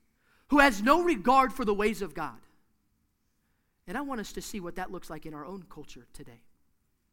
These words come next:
What are the commonalities between the culture that Paul was facing and the,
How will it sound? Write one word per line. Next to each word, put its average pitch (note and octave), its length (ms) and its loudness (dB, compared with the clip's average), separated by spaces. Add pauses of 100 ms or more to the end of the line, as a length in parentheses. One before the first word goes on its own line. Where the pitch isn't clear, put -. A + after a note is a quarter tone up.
(760)
What D4+ 100 -2
are D4 60 -4
the C4+ 80 -4
commonalities G#3 760 0
between G3 320 -6
the E3 80 -10
culture A3 460 -6
that E3 180 -12
Paul G#3+ 220 -6
was A#3+ 200 -12
facing B3+ 460 -14 (540)
and F#3+ 120 -2
the, F3+ 80 -8